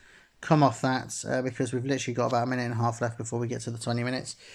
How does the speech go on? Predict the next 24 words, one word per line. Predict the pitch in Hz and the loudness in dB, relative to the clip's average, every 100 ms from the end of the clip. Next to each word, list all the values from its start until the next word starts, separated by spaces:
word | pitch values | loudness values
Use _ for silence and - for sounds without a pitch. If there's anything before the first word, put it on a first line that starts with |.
| - - - | -18 -18 -14
So, | - 190 | 2 6
like | 196 | 8
I | 208 | 6
say, | 202 | 6
a | 190 | 6
bit | 180 | 4
disappointing | 156 151 147 147 151 156 | 2 6 6 8 6 4
there, | 160 | 4
but | 139 139 | 4 2
like | 139 | 2
I | 131 | 2
say, | - 131 | 4 4
that's | 127 - 123 | 4 0 0
my | 120 | 0
fault, | 120 120 117 | 0 0 -2
so | - 117 117 | 0 0 0
d-, | 113 123 117 | -2 -6 -2
I | |
should | - 120 | -2 0
have | 113 117 | 0 2
known | 113 113 | 2 2
better. | 113 - 120 | -2 -2 -2
But | 120 | 0
anyway, | 123 120 | 0 0